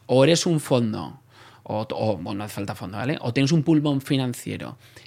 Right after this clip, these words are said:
que responda a una estrategia de posicionamiento, entonces te da igual perder,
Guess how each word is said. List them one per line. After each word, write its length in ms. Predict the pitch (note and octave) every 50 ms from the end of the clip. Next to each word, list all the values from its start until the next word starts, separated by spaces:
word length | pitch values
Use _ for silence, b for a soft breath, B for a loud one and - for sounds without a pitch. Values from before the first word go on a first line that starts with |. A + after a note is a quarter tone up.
| B B
que 100 | B2+ A2+
responda 420 | A#2 A2+ - - C3+ C3 C3 B2+
a 40 | C3
una 100 | C3 C3
estrategia 640 | B2+ - - C3+ B2 - - A2+ - - - G#2+ G2+
de 100 | G#2 G2+
posicionamiento, 840 | G2+ G#2+ - - A2+ G#2+ G2+ G2+ A2+ B2+ C#3 D3 D3 - A3 D4+ - -
entonces 260 | _ - - A2 A2 -
te 100 | - A2
da 40 |
igual 160 | G#2 F#2+ G2+ -
perder, 320 | G2+ G2+ - - G#3+ -